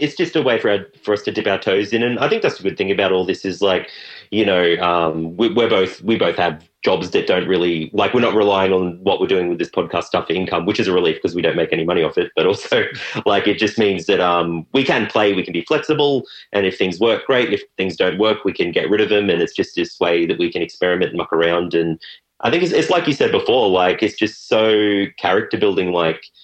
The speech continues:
and, um, it just gives you this great way to help articulate, you know, just how you communicate and build those skills.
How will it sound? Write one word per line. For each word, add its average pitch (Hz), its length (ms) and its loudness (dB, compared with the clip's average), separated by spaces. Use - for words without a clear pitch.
and, 92 420 0
um, 82 480 0
it - 40 -10
just - 200 -2
gives 104 160 -2
you 110 80 0
this - 440 -6
great 107 520 0
way 107 260 0
to 110 140 0
help 107 200 0
articulate, 98 680 0
you 104 100 0
know, 92 100 2
just - 160 -8
how 104 80 2
you 95 140 0
communicate 98 640 0
and 90 300 -8
build 90 240 0
those 92 200 0
skills. - 560 -2